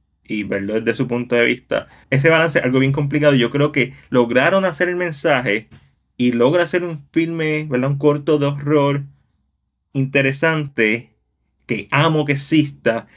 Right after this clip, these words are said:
que amo haberlo visto, que espero que más personas lo vean, por eso lo estoy reseñando, que tiene algo que decir. Digo, por lo menos yo lo cogí de esta forma.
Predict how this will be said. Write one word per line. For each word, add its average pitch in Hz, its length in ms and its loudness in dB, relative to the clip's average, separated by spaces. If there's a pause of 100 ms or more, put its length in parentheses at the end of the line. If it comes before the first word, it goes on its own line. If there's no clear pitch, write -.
(140)
que 104 480 -4
amo 156 260 2
haberlo 143 360 2
visto, 139 600 -2 (100)
que 107 360 -2
espero 143 300 2
que 151 100 2
más 127 180 0
personas 147 480 0
lo 143 120 2
vean, 120 220 2
por 104 140 -6
eso - 120 -6
lo 123 60 -2
estoy 131 220 -4
reseñando, 117 840 -2 (280)
que 110 160 -4
tiene 123 300 0
algo 175 260 0
que 156 120 2
decir. 139 440 2
Digo, 113 180 2
por 104 120 -2
lo 104 80 -4
menos 117 180 0
yo 117 80 4
lo 113 100 4
cogí 117 300 0
de 117 80 2
esta 113 240 -2
forma. 117 480 -2